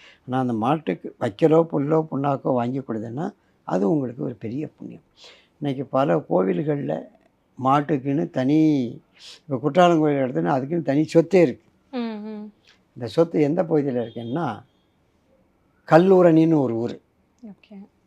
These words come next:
Speaker 1: அடுத்தாப்புல மகிழ்வண்ணநாதபுரம்னு, அதே தென்காசி மாவட்டத்துல.
Speaker 2: ம்.
Speaker 1: இந்த ரெண்டு ஊருமே அந்த குற்றாலம் கோவிலுக்கு அன்னதானத்திற்கும், கோவில்ல வரக்கூடியவங்களுக்கு புளிய-, புளி சாதம் போட்டு
Speaker 2: ம்.
Speaker 1: கொடுக்கறதுக்கு புளிய மரமா நடப்பட்டு அந்த உரி.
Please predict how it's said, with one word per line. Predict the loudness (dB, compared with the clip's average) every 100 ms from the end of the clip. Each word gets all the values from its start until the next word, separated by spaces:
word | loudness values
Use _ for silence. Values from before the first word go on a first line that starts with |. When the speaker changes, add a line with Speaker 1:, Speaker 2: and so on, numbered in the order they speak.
| _ -20 _
Speaker 1:
அடுத்தாப்புல | -2 0 4 4 6 6
மகிழ்வண்ணநாதபுரம்னு, | 6 6 6 4 4 2 2 2 0 0 0
அதே | 0 0
தென்காசி | 0 0 0 -2 -4
மாவட்டத்துல. | -8 -10 -14 -20 -20 -20
Speaker 2:
ம். | -18 -18 -18 _
Speaker 1:
இந்த | 2 4
ரெண்டு | 6 6 6 6
ஊருமே | 8 8 6 6
அந்த | 4 0
குற்றாலம் | -2 2 4 4 2
கோவிலுக்கு | -2 -2 -4 -4 -6 -6 _ _ -10
அன்னதானத்திற்கும், | 2 8 10 10 8 6 0 -6 -8 -14 _ _ _ _ _ _ -20 -20 _ 8
கோவில்ல | 8 10 10 8
வரக்கூடியவங்களுக்கு | 8 6 6 4 4 4 4 2 0 -2 -4
புளிய-, | -4 0 4 6 6 4
புளி | 2 2
சாதம் | 6 4 4 -2
போட்டு | -4 -4 -4 -6 -10
Speaker 2:
ம். | -16 -10 2
Speaker 1:
கொடுக்கறதுக்கு | 4 4 2 0 -2
புளிய | 2 4 4
மரமா | 4 2 2 0
நடப்பட்டு | 2 2 0 -2 -2
அந்த | 0 -2
உரி. | -2 -4